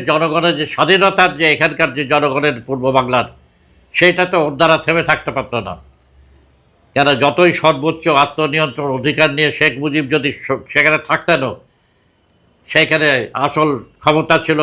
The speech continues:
সামরিক বাহিনীর। সেইখানে একটা পর্যায়ে সে সংঘর্ষ মতবিরোধ দেখা দিত এবং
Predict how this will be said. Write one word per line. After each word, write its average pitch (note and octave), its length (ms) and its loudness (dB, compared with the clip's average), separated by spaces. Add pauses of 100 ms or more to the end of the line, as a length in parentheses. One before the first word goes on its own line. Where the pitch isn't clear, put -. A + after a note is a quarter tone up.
(280)
সামরিক D3 400 0
বাহিনীর। C3+ 380 2 (1200)
সেইখানে E3 340 2
একটা D3 260 0
পর্যায়ে D3+ 480 2
সে D3 120 -2 (140)
সংঘর্ষ D3 400 -4 (180)
মতবিরোধ C#3 480 -2 (100)
দেখা D3+ 180 2
দিত D3 220 -4 (760)
এবং D3 200 2